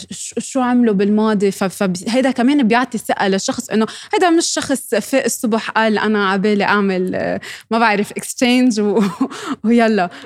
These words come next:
ف-، ف-، فكتير منيح إنه مهم واحد يعرف مين هن اللي عملوا هالشركة، آه، لأنه اسمهم وصيتهم هن ب-، ب-، بيعطي ثقة. آه، يكون، آه، آه، تكون الشركة، آه، registered، آه، عندها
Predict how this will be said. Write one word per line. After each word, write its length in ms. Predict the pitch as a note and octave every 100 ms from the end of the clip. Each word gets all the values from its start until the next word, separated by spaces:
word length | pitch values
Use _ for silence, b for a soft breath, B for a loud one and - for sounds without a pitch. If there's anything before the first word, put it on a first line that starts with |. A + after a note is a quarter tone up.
| B
ف-، 140 | -
ف-، 340 | A3 G3+ F#3+ A3
فكتير 500 | F#3+ A3 G#3 D#4 D4+
منيح 280 | C#4 - A3
إنه 380 | A3 G3+ F#3+ -
مهم 420 | G3 G3 A#3+ A3
واحد 280 | G#3 G#3+ G#3+
يعرف 280 | G#3 G#3 -
مين 200 | A3 A#3+
هن 420 | A3+ A3 G#3 F#3+ B B B G3
اللي 140 | F#3+
عملوا 280 | G3 A#3+ G#3
هالشركة، 600 | E3 - - E3 - C#4+ B B B -
آه، 160 | F#3 F#3
لأنه 400 | F#3 - A#3 G#3+ -
اسمهم 420 | - A#3+ G#3 F#3+
وصيتهم 480 | F3+ - A#3 A#3 F#3+
هن 420 | F3+ A3+ G#3 F3 -
ب-، 160 | E3+ - E3+
ب-، 260 | F#3 F3+ F3
بيعطي 340 | A3 B3 -
ثقة. 460 | - - - C4 - B B B _
آه، 240 | F3+ F#3 F#3
يكون، 500 | G3 - C#4+ C4 A#3
آه، 40 | - F#3+ F#3
آه، 300 | - F3+ F3+
تكون 520 | F3 - - B3+ A#3+
الشركة، 840 | - G3 - A3+ G3+ - F#3+ F3 E3 B B _ -
آه، 120 | F#3+ G#3+
registered، 640 | G#3 G3 - - F#3+ F#3 F3
آه، 260 | - F3 F3
عندها 500 | F3+ G#3 F#3 E3+